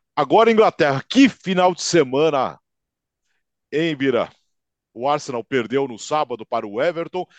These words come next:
no pior momento pra enfrentar o Everton. Não podia ter um momento pior pra enfrentar, na troca de técnico. Ah, e o, e o City ontem, mais uma vez, perdeu para o Tottenham no Tottenham Stadium.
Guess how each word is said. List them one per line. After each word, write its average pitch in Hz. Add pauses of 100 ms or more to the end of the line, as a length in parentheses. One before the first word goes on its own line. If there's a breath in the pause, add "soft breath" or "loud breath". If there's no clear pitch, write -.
(120)
no 156
pior 180
momento 165
pra 123
enfrentar 120
o 101
Everton. 120 (340)
Não 151
podia 151
ter 156
um 143
momento 123
pior 120
pra 98
enfrentar, 131 (380 loud breath)
na 110
troca 113
de 95
técnico. 135 (340 loud breath)
Ah, 110 (640 soft breath)
e 160
o, 143 (100)
e 156
o 135
City -
ontem, 117 (100)
mais 139
uma 117
vez, 101
perdeu 92
para 92
o 113
Tottenham 87
no 85
Tottenham 87
Stadium. -